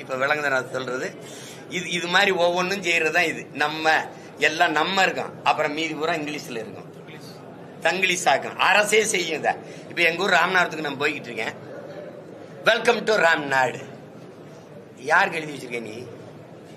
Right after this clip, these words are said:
யாருக்கு எழுதி? சரி, வட இந்தியக்காரன் இங்க வர்றான், ராமேஸ்வரத்துக்கு எங்க ஊருக்கு சாமி கும்பிட வரான், "Welcome to ராம்நாடுன்னு" போட்டிருக்க. ராமநாதபுரம் மாவட்டம் உங்களை வரவேற்கிறது, இனிதே வரவேற்கிறது எழுதிட்டு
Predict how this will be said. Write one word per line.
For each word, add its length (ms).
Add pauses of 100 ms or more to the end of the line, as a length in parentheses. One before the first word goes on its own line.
(380)
யாருக்கு 680
எழுதி? 140 (540)
சரி, 220
வட 220
இந்தியக்காரன் 520
இங்க 140
வர்றான், 360 (160)
ராமேஸ்வரத்துக்கு 600
எங்க 140
ஊருக்கு 240
சாமி 200
கும்பிட 220
வரான், 300 (320)
"Welcome 400
to 160
ராம்நாடுன்னு" 540
போட்டிருக்க. 320 (640)
ராமநாதபுரம் 720
மாவட்டம் 460 (280)
உங்களை 320 (160)
வரவேற்கிறது, 720
இனிதே 280
வரவேற்கிறது 680
எழுதிட்டு 420